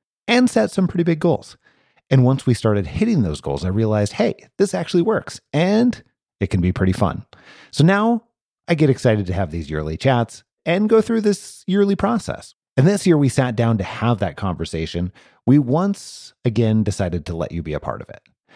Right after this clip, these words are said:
My hope in doing this is that you can see what really goes into our annual planning, specifically the parts that went well and what we want to do differently,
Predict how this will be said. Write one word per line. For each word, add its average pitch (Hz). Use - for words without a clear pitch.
My 151
hope 180
in 117
doing 147
this 65
is 117
that 175
you 202
can 277
see 208
what 123
really 113
goes 98
into 92
our 113
annual 113
planning, 101
specifically 220
the 110
parts 113
that 101
went 95
well 90
and 131
what 87
we 95
want 82
to 80
do 76
differently, 131